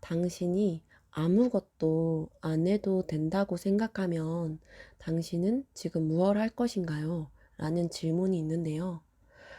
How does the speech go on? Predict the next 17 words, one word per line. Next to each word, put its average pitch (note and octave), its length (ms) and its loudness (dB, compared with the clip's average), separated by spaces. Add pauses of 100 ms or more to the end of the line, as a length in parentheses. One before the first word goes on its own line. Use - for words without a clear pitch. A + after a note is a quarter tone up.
(760)
어, D#3+ 280 0
제가 E3+ 340 0
이거를 F3 640 2 (220)
여러 E3+ 640 2
분과 D#3+ 400 0
해본 G#3+ 300 2
결과 D#3 840 -4 (1080)
이게 E3+ 680 0 (640)
예를 E3 280 2
들어 E3+ 380 -2 (240)
지금 G#3 280 4
한번 G#3 400 4
이거 D#3+ 120 0
들으시는 F3+ 540 2
분도 D3+ 220 -4
생각해 G#3 420 -2
보시겠어요? D3+ 720 -6